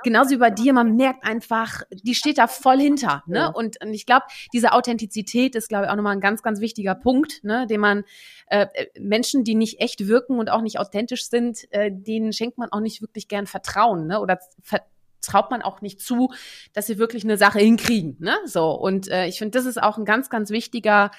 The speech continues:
Speaker 1: ähm, ganz, ganz wichtiger Punkt, ne? Ähm, du, sag mal, ein Feuerwerk gibt's jetzt noch mal zum Schluss. Ähm, du kannst sehr kurz darauf antworten. Es ist eher wie so ein, „Bist du so oder so?
Speaker 2: Oh
Speaker 1: Bist du
Speaker 2: Gott.
Speaker 1: so
Speaker 2: Ah,
Speaker 1: oder so?“
Speaker 2: okay.
Speaker 1: Okay, alles klar.
Speaker 2: <laughs> Ich bin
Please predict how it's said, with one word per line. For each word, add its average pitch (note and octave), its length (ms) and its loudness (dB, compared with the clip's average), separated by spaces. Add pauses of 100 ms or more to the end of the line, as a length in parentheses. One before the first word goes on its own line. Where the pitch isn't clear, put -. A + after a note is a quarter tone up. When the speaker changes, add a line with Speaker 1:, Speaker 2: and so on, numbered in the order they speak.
(300)
Speaker 1:
ähm, G3+ 340 0
ganz, A3 200 0
ganz A3 240 -6
wichtiger G3 600 0
Punkt, A3 500 2
ne? G#3 200 -6 (360)
Ähm, A3 260 4 (140)
du, A3+ 80 -10
sag C4 160 2
mal, A3+ 240 0
ein D4 180 4
Feuerwerk D4 480 2
gibt's A3+ 180 -6
jetzt G#3+ 140 -2
noch G#3+ 100 2
mal G#3 140 2
zum G3+ 140 -6
Schluss. - 600 0
Ähm, G#3 260 2
du G#3 80 -2
kannst D4 340 0
sehr B3 180 4
kurz D4 420 -4
darauf G#3+ 280 2
antworten. G#3 680 -4 (600)
Es - 80 -12
ist A3 180 -6
eher B3 240 2
wie A#3 80 -2
so A3+ 160 2
ein, A3+ 200 2 (560)
„Bist C4+ 200 0
du B3 60 -4
so C#4 180 2
oder C4 160 2
so? G#3+ 220 6
Speaker 2:
Oh G3 40 10
Speaker 1:
Bist F#3 140 4
du - 40 6
Speaker 2:
Gott. G#3+ 100 0
Speaker 1:
so G#3+ 100 -2
Speaker 2:
Ah, G#3+ 240 8
Speaker 1:
oder G#3 100 2
so?“ - 200 6
Speaker 2:
okay. A#3 240 2
Speaker 1:
Okay, E4 140 2
alles G3+ 260 8
klar. E3 160 2
Speaker 2:
<laughs> - 20 0
Ich - 120 -6
bin B3+ 80 4